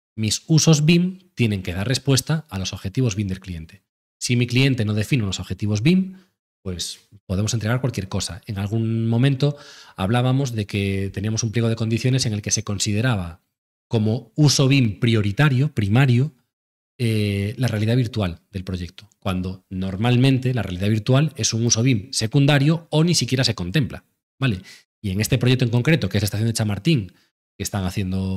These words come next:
ahora mismo, que está trabajando ahora mismo en ella, en la estación de Chamartín, la realidad virtual es un uso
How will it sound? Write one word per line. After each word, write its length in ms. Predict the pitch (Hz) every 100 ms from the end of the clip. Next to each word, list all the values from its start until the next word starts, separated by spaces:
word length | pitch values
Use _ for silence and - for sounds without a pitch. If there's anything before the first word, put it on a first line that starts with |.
| 95
ahora 180 | 95 101
mismo, 260 | 131 107
que 80 | 92
está 360 | - 85 82 82
trabajando 320 | 90 90 95
ahora 100 | 92
mismo 160 | 95 113
en 80 |
ella, 220 | 147 156 160 - _ _ _ _ _
en 60 | -
la 40 |
estación 200 | - 110
de 60 | 135
Chamartín, 600 | 135 131 127 143 147 139 -
la 120 | 98
realidad 240 | 82 85
virtual 380 | 117 120 131 139 -
es 160 | 113
un 120 | 117
uso 240 | 160 -